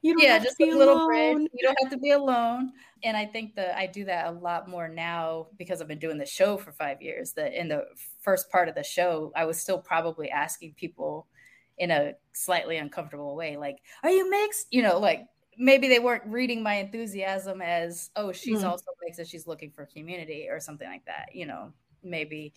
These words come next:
Speaker 2: But now I try to put it in a way that's, it's like, "We can join up in community if, if you're comfortable," <laughs> or, like, "if you are one of, one of us," type of thing, "one of us." So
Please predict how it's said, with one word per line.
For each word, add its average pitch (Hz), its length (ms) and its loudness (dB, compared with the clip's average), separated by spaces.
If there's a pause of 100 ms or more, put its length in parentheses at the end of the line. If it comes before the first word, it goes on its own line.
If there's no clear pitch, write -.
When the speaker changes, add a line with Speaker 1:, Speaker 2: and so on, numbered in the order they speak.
(480)
Speaker 2:
But 175 160 4
now 165 580 2
I 170 60 -2
try 165 180 -4
to 143 100 -6 (420)
put 190 200 -2
it 170 120 0
in 151 120 -2
a 147 80 -4
way 151 220 -8
that's, - 340 -10
it's - 260 -14
like, 135 200 -6 (540)
"We 196 140 -4
can 202 200 -4
join 185 320 0
up 175 180 -2
in 160 100 -12
community 160 560 -10
if, 151 220 -10 (840)
if 170 200 -6
you're 139 420 -6 (400)
comfortable," 185 520 -2
<laughs> 226 200 6
or, 269 220 10
like, 226 200 8
"if 220 80 0
you 220 160 2
are 190 180 8
one 180 160 2
of, 170 220 -4
one 180 260 -2
of 165 120 -2
us," 156 260 -2
type 156 180 -4
of 151 100 -12
thing, 135 160 -10
"one 151 120 -10
of 147 100 -12
us." 98 180 -8 (520)
So 262 180 8